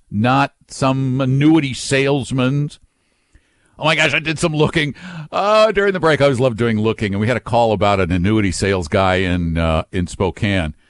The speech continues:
Both he and his wife were fined for, uh, selling annuities without proper licensing and without meeting with clients.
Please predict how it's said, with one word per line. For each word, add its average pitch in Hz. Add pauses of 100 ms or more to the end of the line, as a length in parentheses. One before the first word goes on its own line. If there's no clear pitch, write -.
(260)
Both 143
he 214
and 156
his 127
wife 104 (800)
were 117
fined 127
for, 117
uh, 107 (440)
selling 135
annuities 120
without 113 (1000)
proper 123
licensing 120
and 92 (260)
without 117
meeting 139
with 120
clients. 135